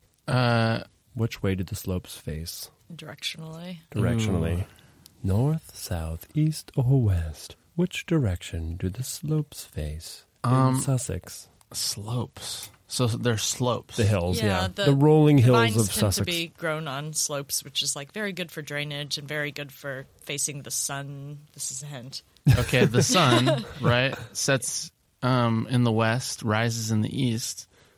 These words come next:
Speaker 1: So is it better to have it facing
Speaker 3: Think more about the equ-, equ-, <laughs> equatorial.
Speaker 2: Yeah.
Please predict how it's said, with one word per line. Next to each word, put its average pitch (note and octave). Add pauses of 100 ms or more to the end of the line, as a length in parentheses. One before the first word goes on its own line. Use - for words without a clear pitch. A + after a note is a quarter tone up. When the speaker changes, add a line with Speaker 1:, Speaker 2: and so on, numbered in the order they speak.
Speaker 1:
So -
is A#2
it A2+
better A#2 (420)
to B2
have A#2
it A2+
facing A#2 (180)
Speaker 3:
Think G4
more D4+
about A3+
the - (140)
equ-, F3+
equ-, G3
<laughs> -
equatorial. A3 (720)
Speaker 2:
Yeah. A#2+